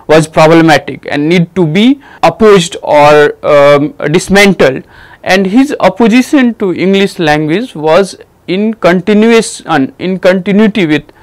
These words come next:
such kind of, uh, uh, views and politics। So, uh, Lohia as himself was a kind of culturally sensitive,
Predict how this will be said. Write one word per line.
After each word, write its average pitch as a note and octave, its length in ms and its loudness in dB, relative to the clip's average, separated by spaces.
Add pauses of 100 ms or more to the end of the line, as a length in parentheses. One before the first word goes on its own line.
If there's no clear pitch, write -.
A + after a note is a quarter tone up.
(200)
such D#3+ 360 -2
kind C#3 260 -2
of, C#3 300 -6
uh, C3+ 320 2
uh, - 340 -10
views D#3+ 560 -2
and C3+ 320 -8
politics। C3 640 -6 (480)
So, B3 380 0
uh, F#3+ 240 0 (120)
Lohia A#3+ 760 0 (260)
as F#3+ 320 2
himself F#3+ 680 -2
was E3 220 2
a E3+ 60 -2
kind D#3+ 300 0
of D#3+ 160 0
culturally G3+ 580 2
sensitive, D#3 760 -2